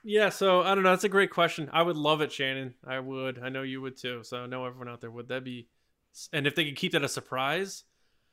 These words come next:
oh my God, would that be amazing? So, um, the only reason why I'm gonna say, I'm gonna lean towards no is 'cause I don't wanna get my hopes up. That's all. But anyway, great question. Uh, last one, guys, real quick. Um, <laughs>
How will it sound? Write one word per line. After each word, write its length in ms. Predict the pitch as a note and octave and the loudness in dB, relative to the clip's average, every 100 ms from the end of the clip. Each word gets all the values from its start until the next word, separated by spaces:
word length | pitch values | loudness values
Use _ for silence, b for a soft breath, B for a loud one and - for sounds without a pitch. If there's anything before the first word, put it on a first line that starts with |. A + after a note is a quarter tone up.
| _ _ _ _ D3+ | _ _ _ _ 0
oh 180 | D3 | 0
my 300 | C3 A2 G2 - - | 0 -6 -10 -12 -4
God, 380 | B2+ A#2+ G#2+ | 0 0 -2
would 120 | G#2+ G#2+ | -8 -10
that 200 | A#2 A#2+ | -10 -10
be 120 | A2 | -14
amazing? 500 | G#2+ A#2+ A#2 A#2 G#2+ | -14 -14 -14 -16 -16
So, 340 | - A#2+ A#2 _ b b b | -10 -10 -10 _ b b b
um, 360 | C3+ B2 B2 A#2+ | -8 -4 -4 -2
the 120 | D3+ | 0
only 140 | F3 | 2
reason 160 | F#3+ F#3 | 2 2
why 140 | F3 E3+ | 2 2
I'm 80 | D#3 | 0
gonna 140 | D3 | -4
say, 720 | - - D3+ D3 D3+ D3 C3 _ _ _ _ _ _ _ _ _ _ _ | -6 -4 -2 0 0 -2 -6 _ _ _ _ _ _ _ _ _ _ _
I'm 100 | D#3+ | -4
gonna 160 | D#3 D3+ | -2 0
lean 180 | D#3 D3+ | 0 0
towards 240 | E3 C#3+ | 0 0
no 160 | D3 D3+ | 0 0
is 80 | D3 | -2
'cause 120 | C#3 | -4
I 40 | |
don't 80 | C3+ | -2
wanna 120 | C#3 | -2
get 80 | C3 | -6
my 80 | A#2 | -10
hopes 260 | A#2 A2 - | -12 -14 -14
up. 140 | - - | -14 -14
That's 220 | A#2+ - | -18 -16
all. 180 | - - B B B B - | -18 -18 B B B B -14
But 220 | - - | -12 -10
anyway, 280 | C#3 A#2 G#2 | -10 -10 -4
great 200 | C#3 B2+ | 0 0
question. 440 | - G#2+ - G2 _ - | -2 -12 -12 -20 _ -8
Uh, 200 | B2+ B2+ | -2 0
last 280 | D3 E3+ E3+ | 4 4 4
one, 120 | D#3 | 0
guys, 220 | D3 C3+ | 2 0
real 180 | C#3 C#3+ | 0 -2
quick. 440 | C#3 E3 C#3 - D3 | 0 0 0 -2 -2
Um, 420 | C3+ C3+ C3 B2+ _ b b b b - | 0 0 -2 -6 _ b b b b -20
<laughs> 80 | D#3+ | -8